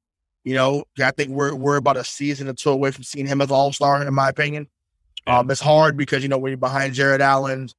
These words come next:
the Bam Adebayos, Siakam, you know, Siakam's not a center, but I mean, I just think about guys that play at the wing and center position. It's gonna be hard for him to get in there, but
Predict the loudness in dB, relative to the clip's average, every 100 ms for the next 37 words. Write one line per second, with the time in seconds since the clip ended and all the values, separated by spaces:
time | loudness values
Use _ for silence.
0 | _ _ _ -6 2 2 4 0 2 2
1 | 2 2 0 -2 -6 -12 _ _ -4 0
2 | 0 0 -6 -4 -4 -2 0 0 -2 -6
3 | -4 -2 -2 -2 -4 -4 -4 -2 -2 -2
4 | -4 -2 -2 0 2 2 0 -4 -2 -4
5 | -4 -2 0 0 -4 -10 _ _ _ _
6 | _ -4 -2 -2 -2 -4 -4 -10 -6 -6
7 | 0 2 2 -2 -6 -6 -4 -2 0 -2
8 | -2 -2